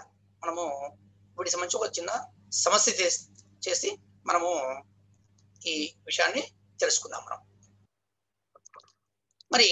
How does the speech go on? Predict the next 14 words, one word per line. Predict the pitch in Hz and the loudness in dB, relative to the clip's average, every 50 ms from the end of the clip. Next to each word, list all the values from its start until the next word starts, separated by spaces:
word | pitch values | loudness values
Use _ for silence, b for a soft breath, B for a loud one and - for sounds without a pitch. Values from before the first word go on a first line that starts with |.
| 165 170 175 - _ _ - - - | 6 2 0 -2 _ _ -10 -2 2
సమస్య, | 208 202 202 - - - - - _ _ _ _ _ - 214 | 2 4 4 2 2 -2 -2 -4 _ _ _ _ _ -2 0
ఒక | 214 220 208 226 | 2 2 2 2
ఇంటిలో | 233 285 277 285 240 190 165 165 175 185 190 185 - - _ _ _ _ _ - 226 | 2 2 4 6 8 8 8 8 8 6 4 2 -2 -6 _ _ _ _ _ 2 2
ఈ | 233 233 - | 2 2 2
క్రింద | - 226 233 262 269 254 | 0 2 6 6 6 6
తెలిపిన | 240 233 226 226 214 | 6 4 4 4 4
విధముగా | 202 214 208 208 202 214 254 311 - - _ _ _ _ _ _ _ - | 4 4 4 4 4 2 2 2 0 -4 _ _ _ _ _ _ _ -10
విద్యుత్ | 170 196 196 247 - - | -8 -4 -4 -2 -2 0
పరికరాలను | 208 208 208 202 202 277 247 | 0 2 2 2 2 2 2
వినియోగిస్తున్నారట | 196 190 185 180 170 - - 165 143 139 131 - - - _ _ _ _ _ _ _ _ _ _ _ _ _ - | 2 2 2 2 2 0 0 -2 -2 -2 -4 -6 -10 -16 _ _ _ _ _ _ _ _ _ _ _ _ _ -10
ఒక | - - 175 | -6 -4 -4
ఇంట్లో. | 175 170 - - - - _ _ _ _ _ _ _ _ _ _ _ _ _ _ _ _ _ - | -2 0 -2 -2 -2 -6 _ _ _ _ _ _ _ _ _ _ _ _ _ _ _ _ _ -2
ఒకటోది | 254 294 226 220 214 208 208 | 0 4 6 6 8 8 8
ఏంటి, | 208 202 202 | 6 6 6